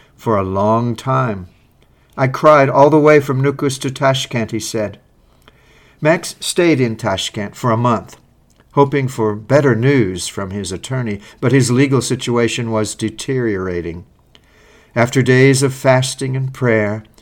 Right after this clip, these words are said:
Max set off on foot to cross the border into Kazakhstan.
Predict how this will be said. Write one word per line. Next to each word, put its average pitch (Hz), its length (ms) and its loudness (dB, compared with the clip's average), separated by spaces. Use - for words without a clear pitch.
Max 135 440 -2
set 143 280 0
off 131 300 4
on 147 220 0
foot - 440 -2
to 104 120 -10
cross 131 400 2
the 139 100 -4
border 123 400 2
into 110 360 -4
Kazakhstan. 98 920 -6